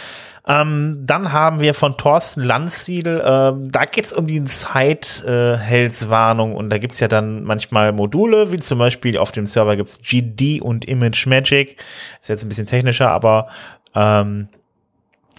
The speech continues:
manche von euch haben halt eine der Bibliotheken nicht installiert, unter anderem, äh, an dem, anhand von Beispiel von ImageMagick erklärt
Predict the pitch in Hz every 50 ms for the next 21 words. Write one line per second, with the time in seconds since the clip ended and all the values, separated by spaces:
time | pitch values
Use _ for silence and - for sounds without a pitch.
0 | - - - - _ - 117 113 107 104 113 - - 113 139 170 - 175 143 127
1 | - 143 127 - 104 117 120 117 123 117 117 113 107 110 110 - - 98 110 113
2 | 107 110 104 110 101 101 101 - - 113 - - 101 123 135 151 131 - - 127
3 | 113 117 120 113 - 110 117 107 113 - - 107 104 107 107 104 101 - - -
4 | - - - - - 101 104 101 101 - - - 98 110 110 104 - - 104 95
5 | 101 101 101 - - 110 104 104 104 101 - - 98 - - 117 113 104 - -
6 | 113 117 120 - 131 - - 123 - - 110 101 101 -